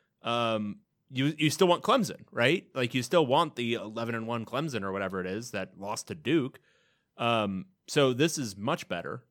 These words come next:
Um, it, it prevents that occurrence from happening. So very on brand for Larry to be completely wrong here.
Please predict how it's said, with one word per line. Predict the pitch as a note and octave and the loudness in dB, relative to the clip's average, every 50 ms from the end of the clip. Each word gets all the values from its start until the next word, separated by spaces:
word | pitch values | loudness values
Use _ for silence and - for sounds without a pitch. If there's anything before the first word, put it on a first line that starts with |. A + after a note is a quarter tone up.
| _ | _
Um, | A#2 G#2+ G2+ G2 G2 F#2+ F#2 F#2+ - | -6 -4 -4 -4 -4 -4 -6 -8 -8
it, | - G#2+ G2+ - _ _ F2 | -8 -10 -10 -10 _ _ -12
it | A2+ G#2 - _ | -12 -12 -12 _
prevents | - A#2+ A2 G2 A#2 B2+ B2+ A#2 - - | -6 -6 -4 -2 -2 -2 -2 -4 -6 -6
that | A#2 A2+ A2 G#2+ - - _ _ _ _ _ _ | -4 -2 -2 -4 -6 -8 _ _ _ _ _ _
occurrence | A2+ - - B2+ A2+ G#2+ G#2 - | -14 -8 -4 -4 -4 -4 -6 -8
from | - F#2 | -12 -8
happening. | F2+ A2 B2 B2+ - G2+ F#2+ F#2 G2 | -4 -4 -4 -4 -4 -6 -6 -6 -6
So | G#2 - A#2 G#2+ G#2 G2+ G2+ G2 _ _ _ _ _ _ _ | -6 -2 -2 0 0 -2 -4 -8 _ _ _ _ _ _ _
very | A#2+ A#2 E3+ G3 G3+ F3 D3+ D3 | 2 4 4 6 6 4 4 2
on | - C3+ C3+ B2+ A#2 | 2 0 0 0 0
brand | G#2 A#2+ A#2 A2+ A#2 A2 | 0 -2 -2 -2 -4 -6
for | - - G#2+ | -6 -8 -6
Larry | G#2 A2 G#2+ G#2+ G#2 G#2 | -4 -2 -2 -2 -2 -4
to | G2 F#2 | -4 -6
be | G#2+ G2 | -8 -8
completely | F#2+ - G2+ F#2 G#2 G#2+ D#2 F2+ G2 | -8 -8 -8 -6 -6 -6 -6 -6 -8
wrong | F#2+ F#2+ F#2 G2 G#2+ A#2 A2 | -6 -6 -6 -4 -6 -6 -6
here. | B2+ C3+ C#3 C#3+ | -6 -6 -6 -6